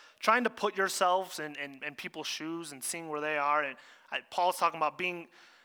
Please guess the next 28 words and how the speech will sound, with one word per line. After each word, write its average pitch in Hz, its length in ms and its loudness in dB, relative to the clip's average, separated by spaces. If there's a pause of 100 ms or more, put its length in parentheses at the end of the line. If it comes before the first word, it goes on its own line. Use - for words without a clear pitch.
(100)
being 190 220 0
all 175 180 6
things 180 440 -4
to 151 80 -2
all 165 220 4
people. 170 580 -8 (1400)
You 151 80 -14
know, 131 180 -6
try 185 260 6
to, 202 200 4 (160)
you 175 140 -8
gotta 180 240 2
see - 240 -2
things 208 240 -4
from 175 160 -4
their 180 120 4
perspective, 165 920 -4
and 160 200 -10
all 151 160 -2
we 175 100 -4
can 165 200 -10
do 156 160 -6
is 151 120 -6
guide 139 380 -2
them 165 320 -4
to 156 120 -14
God's 147 340 0
word. 135 460 -10